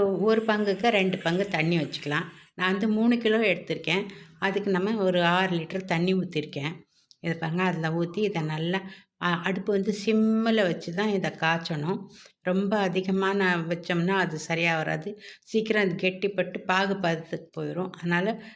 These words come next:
கம்மியான ஒரு, ம், நெருப்புல வச்சு இதை நம்ம கொதிக்க வச்சுக்கலாம். இங்க பாருங்க, நல்லா கொதிச்சு வந்திருக்குது. இப்ப மேலேருந்து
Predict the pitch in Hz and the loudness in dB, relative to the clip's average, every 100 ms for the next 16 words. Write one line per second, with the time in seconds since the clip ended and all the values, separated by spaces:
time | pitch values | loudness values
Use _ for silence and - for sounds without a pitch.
0 | _ 170 170 185 180 180 180 185 196 214 | _ -2 2 2 0 0 0 0 0 0
1 | 196 170 156 160 151 - _ _ _ 151 | 0 0 0 -2 -4 -10 _ _ _ -18
2 | 151 156 - 175 185 180 175 165 160 - | -14 -14 -10 0 0 2 0 2 0 0
3 | 233 220 165 156 170 175 160 165 165 151 | 0 2 0 0 -2 -2 -4 -2 -4 -4
4 | 156 151 170 - - - _ 160 160 160 | -6 -6 -6 -6 -14 -20 _ -6 -4 -2
5 | 175 190 160 160 170 175 170 160 165 170 | -2 -2 0 0 -2 -4 -4 -6 -4 -2
6 | 151 147 147 139 165 233 - - _ _ | -2 -4 -8 -4 -4 -4 -6 -18 _ _
7 | _ _ _ _ _ _ _ _ _ _ | _ _ _ _ _ _ _ _ _ _
8 | _ _ _ _ _ _ - 190 185 185 | _ _ _ _ _ _ -16 -2 0 2
9 | 190 190 185 180 180 | 4 4 2 0 -2